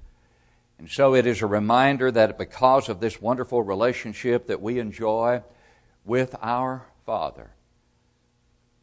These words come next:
that we should do all that we can to bring glory and honor to His name. We're also reminded that our Father is not here with us,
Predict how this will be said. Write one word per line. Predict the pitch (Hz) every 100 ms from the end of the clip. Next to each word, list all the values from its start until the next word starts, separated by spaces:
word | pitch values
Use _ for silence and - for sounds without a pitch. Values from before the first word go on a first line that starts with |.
| _
that | 76 67
we | 95
should | 98 104
do | 90 87
all | 90 101
that | 107 95
we | 107
can | 113 85 73 71 - _ _ _ _
to | 92
bring | 80 85 76
glory | 90 90 82
and | 82
honor | 90 80 64 _ _ _ _ _ _ _ _ _
to | - 98 85 80 85 _ _ _ _ _
His | 101 90 85 - _ _ _
name. | 107 104 76 60 _ _ _ _ _ _ _ _ _
We're | - 110
also | 127 143 131 120
reminded | 98 98 101 110 110 120 101
that | 98 98
our | 101
Father | 98 123 131 98 92 104
is | 87 101
not | 107 104 104
here | 123 104 90 87 _
with | 98 113 92
us, | 82 92 -